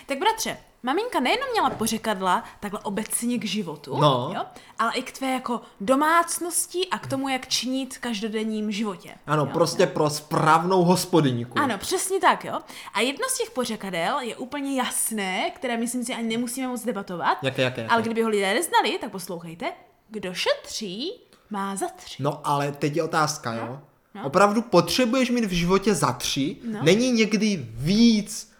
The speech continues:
Speaker 2: vlastně ve skutečnosti méně? Když máš třeba,
Speaker 1: <laughs>
Speaker 2: ale je, no, já s-, jako, může to tak být. Když máš například
Speaker 1: No.
Speaker 2: tři mídla,
Speaker 1: No.
Speaker 2: tak strávíš trojnásobek času vybíráním si, kterým mídlem
Speaker 1: Ale
Speaker 2: se
Speaker 1: bratře,
Speaker 2: umyješ.
Speaker 1: to, to neznamená.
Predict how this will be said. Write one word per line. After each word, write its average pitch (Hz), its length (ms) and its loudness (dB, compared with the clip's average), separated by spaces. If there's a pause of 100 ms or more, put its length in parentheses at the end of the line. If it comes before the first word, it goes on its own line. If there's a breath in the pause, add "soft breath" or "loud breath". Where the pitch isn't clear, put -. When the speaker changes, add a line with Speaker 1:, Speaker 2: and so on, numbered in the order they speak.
(180 soft breath)
Speaker 2:
vlastně 147 360 2
ve 156 60 0
skutečnosti 165 760 -2
méně? 151 680 2 (260 loud breath)
Když 170 180 4
máš 175 220 6
třeba, 185 260 8 (260)
Speaker 1:
<laughs> - 240 -12
Speaker 2:
ale 180 200 8
je, 190 320 6 (320)
no, 185 180 -4
já 170 160 4
s-, 202 180 -6
jako, 202 340 2 (120)
může 170 340 6
to 208 100 4
tak 262 200 2
být. 359 280 0 (120 loud breath)
Když 160 140 -2
máš 190 180 4
například 180 420 -2
Speaker 1:
No. 208 240 -2
Speaker 2:
tři 320 340 0
mídla, 143 460 -2 (280)
Speaker 1:
No. 226 240 -10
Speaker 2:
tak 147 140 -4
strávíš 220 640 2
trojnásobek 262 960 4
času 147 480 -4
vybíráním 208 840 0
si, 202 160 -8
kterým 240 480 0
mídlem 175 240 2
Speaker 1:
Ale 233 100 4
Speaker 2:
se 262 60 2
Speaker 1:
bratře, 339 260 4
Speaker 2:
umyješ. 233 240 2
Speaker 1:
to, 277 80 -6
to 269 140 -6
neznamená. 254 760 -4